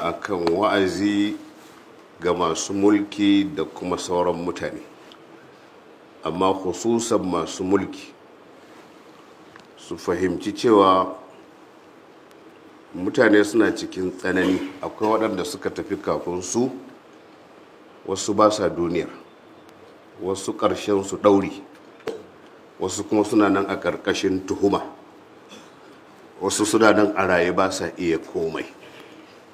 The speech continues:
Dama ce ka yi amfani da ita yadda talakawanka za su samu sauƙi, ba tsananta musu ba. Na rantse da Allah, in ka matsa ma waɗannan bayin Allah talakawa a ƙarƙashinsa,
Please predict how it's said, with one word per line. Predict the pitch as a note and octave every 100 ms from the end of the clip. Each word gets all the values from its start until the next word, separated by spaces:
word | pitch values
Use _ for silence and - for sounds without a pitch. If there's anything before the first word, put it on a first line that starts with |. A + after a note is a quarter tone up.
| - - - - - - - - D#2
Dama | G2 A2 A2+ A#2 A2+
ce | G#2+ G2+
ka | G#2
yi | G#2+ G#2+
amfani | G2+ G2 F#2 G2+ F#2
da | F2+
ita | F#2 - G2
yadda | F#2+ E2+ E2+
talakawanka | G#2 G2 F#2 G2 F#2+ F#2+ - F2+
za | F2+
su | F2
samu | D#2 E2 D#2+ D#2+
sauƙi, | - F2+ D2 - - -
ba | E2
tsananta | - A#2 A2 G2 G2 E2+
musu | E2+ -
ba. | - - - - - - - - - - - - - - -
Na | F#2+ G2+ G#2+
rantse | A2+ A2+ G2+
da | F#2 F#2
Allah, | G2+ G2+ E2+
in | G2+ G2+
ka | G#2+
matsa | A2 G#2+ G#2+ G2
ma | E2 G2
waɗannan | - G2 F#2+ F#2 E2
bayin | F#2+ G2 G2 F#2+
Allah | G#2 G2 F#2 D#2 -
talakawa | G2+ G2 - G#2 G2 G2 F#2
a | F2+
ƙarƙashinsa, | F2 E2 F#2+ F#2 F#2 F#2 - C#2+